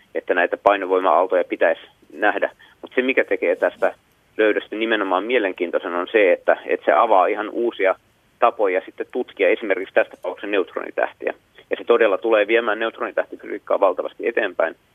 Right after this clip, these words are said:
Ja ihan samalla tavalla tulevaisuudessa tullaan luultavasti näkemään erityyppisiä gravitaatioaaltoja. Esimerkiksi voidaan saada suoraa informaatiota hyvin, hyvin varhaisesta maailmankaikkeudesta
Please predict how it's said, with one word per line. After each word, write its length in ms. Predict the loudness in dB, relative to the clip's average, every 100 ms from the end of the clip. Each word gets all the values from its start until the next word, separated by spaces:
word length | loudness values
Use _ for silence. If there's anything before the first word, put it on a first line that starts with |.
| _ _ _ 0
Ja 60 |
ihan 180 | 2 4
samalla 220 | 2 2 0
tavalla 280 | 2 2
tulevaisuudessa 880 | 0 0 0 2 0 -4 -10 -8 -10 -10 _ _ _ _ -4
tullaan 300 | 2 2 2
luultavasti 400 | -2 -2 -4 -6
näkemään 520 | -6 -4 -4 -6 -6
erityyppisiä 800 | -2 -2 -2 -6 -6 -6 0 -2 -2 -16 -4
gravitaatioaaltoja. 960 | 0 0 2 0 0 0 2 2 0 0
Esimerkiksi 540 | -2 -2 -4 -4 -14 _ _ _ _ _ _ _
voidaan 260 | 0 0 0
saada 160 | -2 -2
suoraa 320 | 2 4 4 2
informaatiota 720 | -2 -4 -4 -4 -6 -6 -6
hyvin, 300 | -4 -4 -4
hyvin 260 | -4 -4 2
varhaisesta 500 | 0 0 -6 -10 -6
maailmankaikkeudesta 960 | 0 0 -2 -6 -8 -8 -8 -6 -6